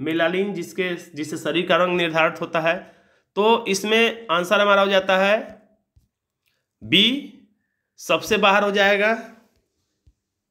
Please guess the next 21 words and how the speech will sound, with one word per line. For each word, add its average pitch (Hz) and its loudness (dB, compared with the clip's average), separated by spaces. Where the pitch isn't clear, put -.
सबसे 151 2
बाहर 196 6
हो 202 2
जाएगा 202 4
त्वचा, 226 -2
सबसे 151 -6
बाहरी 165 0
हमारी 180 0
परत 175 -2
होती 175 -6
है 180 -4
त्वचा, 175 -2
जो 156 -2
शरीर 151 -2
को 165 0
रोगों 156 2
से 175 -4
बचाती 170 -2
है 180 -4
प्रथम 156 -6
दृष्टयान। 165 -2